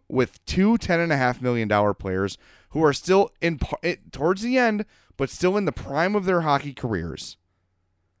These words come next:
Brandon Saad makes six million dollars. Andrew Shaw makes big money.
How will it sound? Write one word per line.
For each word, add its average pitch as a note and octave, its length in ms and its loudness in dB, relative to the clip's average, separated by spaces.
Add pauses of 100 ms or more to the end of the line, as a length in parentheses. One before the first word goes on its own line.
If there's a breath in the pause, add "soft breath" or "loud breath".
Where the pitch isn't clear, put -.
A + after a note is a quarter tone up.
(1120)
Brandon F3 320 0
Saad D#3 300 2
makes D3 220 0
six - 260 -4
million A2 280 0
dollars. D#2+ 520 -6
Andrew F#3+ 280 2
Shaw D#3+ 320 0
makes B2+ 240 -2
big G#2 220 -4
money. F2 420 -6